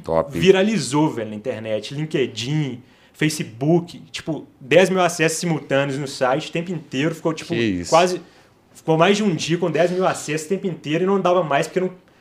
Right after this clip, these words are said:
Speaker 2: toda hora caía e voltava, entendeu?
Speaker 1: O servidor começou
Speaker 2: É,
Speaker 1: a cair.
Speaker 2: é.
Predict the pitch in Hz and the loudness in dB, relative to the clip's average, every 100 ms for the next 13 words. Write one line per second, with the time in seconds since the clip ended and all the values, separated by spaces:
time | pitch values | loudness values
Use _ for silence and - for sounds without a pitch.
0 | _ _ 156 156 - 180 180 185 196 160 | _ _ -14 -14 0 4 4 6 8 8
1 | 135 156 160 175 135 127 127 117 127 123 | 8 2 2 2 4 2 4 0 -4 0
2 | 143 156 - 101 101 92 107 120 117 120 | -2 0 4 6 6 8 8 8 6 8
3 | 113 107 131 127 117 - - 98 87 85 | 8 6 6 6 4 0 4 6 6 2
4 | 123 120 110 | 2 0 -2